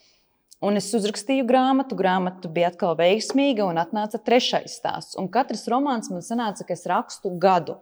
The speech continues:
Detektīvu romānu žanrā tas ir ļoti ok, viens gads, viens romāns. Ā, un ar ceturto s-, atkal stāstu bija tā,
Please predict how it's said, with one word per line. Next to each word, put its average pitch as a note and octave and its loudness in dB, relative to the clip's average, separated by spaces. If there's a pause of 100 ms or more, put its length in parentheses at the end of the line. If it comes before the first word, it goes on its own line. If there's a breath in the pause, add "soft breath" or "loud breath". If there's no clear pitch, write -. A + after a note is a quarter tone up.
(300 loud breath)
Detektīvu A3+ 2
romānu A#3 4
žanrā G#3+ 4
tas F3 -4
ir F#3 -2
ļoti G3 0
ok, D4 2
viens E3+ -2
gads, F#3+ 0
viens D#3 -10
romāns. E4 0 (540 loud breath)
Ā, F3 4 (140)
un G#3 2
ar F#3+ 2
ceturto C#4 2
s-, G#3 0
atkal A3 0
stāstu A#3 -2
bija F3 -2
tā, A3+ 4